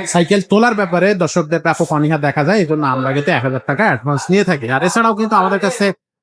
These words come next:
আপনি ছোটদের সাইকেল পেয়ে যাবেন, বড়দের সাইকেল যেমন পাচ্ছেন, তেমনি ছোটদের বিভিন্ন ধরনের সাইজের, আহ, কালারের সাইকেল কিন্তু আমাদের কাছে আছে, মেয়ে বাচ্চাদের জন্য, ছেলে বাচ্চাদের জন্য অসংখ্য সাইকেল কালেকশন আছে। সেগুলো নিতে হলে অবশ্যই আমাদের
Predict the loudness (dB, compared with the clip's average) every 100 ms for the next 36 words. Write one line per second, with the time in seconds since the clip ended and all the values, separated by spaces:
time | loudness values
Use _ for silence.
0 | _ -4 -4 -2 0 0 0 0 0 0
1 | 2 2 0 0 0 -2 0 0 0 -2
2 | -2 0 0 0 0 -2 -2 -4 -2 0
3 | 0 0 0 0 0 2 2 0 0 -2
4 | -2 -2 -4 -6 _ _ -2 0 0 0
5 | 0 0 -2 -4 -2 -2 -2 0 -2 -4
6 | -4 -4 -2 -2 0 -2 -4 -6 -4 -4
7 | -4 -4 -4 -4 -6 -6 -6 -6 -8 -12
8 | _ -4 -2 0 0 -2 -2 -2 -2 -2
9 | -4 -2 -2 -2 -2 0 0 2 0 0
10 | -2 0 -2 -2 -2 -2